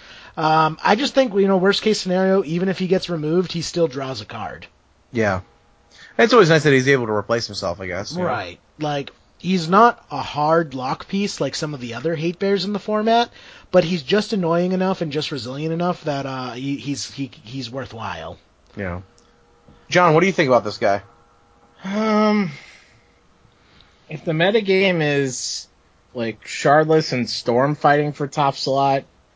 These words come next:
Speaker 3: I can see getting a lot of mileage out of this guy. But when you have, like, Eldrazi, Miracles,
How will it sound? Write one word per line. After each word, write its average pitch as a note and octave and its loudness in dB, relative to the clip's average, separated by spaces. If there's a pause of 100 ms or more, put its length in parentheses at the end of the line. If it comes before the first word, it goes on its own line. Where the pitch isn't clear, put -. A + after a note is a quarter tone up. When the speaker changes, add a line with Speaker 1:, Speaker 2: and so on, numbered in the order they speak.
(180)
Speaker 3:
I A#2+ 0
can B2+ 0
see C#3 0
getting B2 4
a B2+ 4
lot B2 4
of A2 0
mileage A#2+ 0
out C#3 4
of C#3 -4
this C#3 -6
guy. C3+ 0 (480)
But A#2+ 4
when B2 0
you C3 2
have, C3 4
like, A2 0 (600)
Eldrazi, C3 2
Miracles, B2+ 4